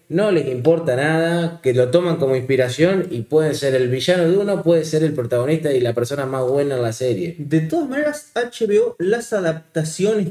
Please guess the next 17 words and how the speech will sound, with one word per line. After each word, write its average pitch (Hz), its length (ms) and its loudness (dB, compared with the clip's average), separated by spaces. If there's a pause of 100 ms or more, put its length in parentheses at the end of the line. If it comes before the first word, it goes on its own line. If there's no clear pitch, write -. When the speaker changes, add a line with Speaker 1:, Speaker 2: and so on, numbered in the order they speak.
Speaker 2:
que 160 120 2
ha 156 60 4
hecho 165 300 -2
hasta - 300 -2
el 175 100 2
momento, 170 840 0 (380)
en 220 320 2
general 208 380 0
respetan 170 500 0
bastante. 117 580 -6
Hay 214 160 -2
algunos 202 360 -2
casos 180 340 -8
aislados, 190 640 -2 (1120)
pero 240 240 2
en 233 160 0
general 240 460 0